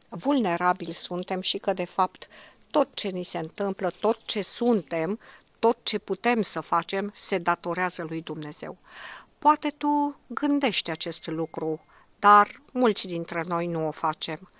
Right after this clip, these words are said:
Și acum te las cu această întrebare.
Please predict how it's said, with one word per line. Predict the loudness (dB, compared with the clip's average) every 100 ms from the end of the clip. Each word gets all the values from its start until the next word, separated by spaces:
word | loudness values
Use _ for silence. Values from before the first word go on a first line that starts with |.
| -20 -20 -10
Și | 2 2 4 0
acum | -4 0 2 2
te | 0
las | -2 0 -2
cu | -4
această | -2 -4 -4 -6
întrebare. | -6 -6 -4 -2 -2 -4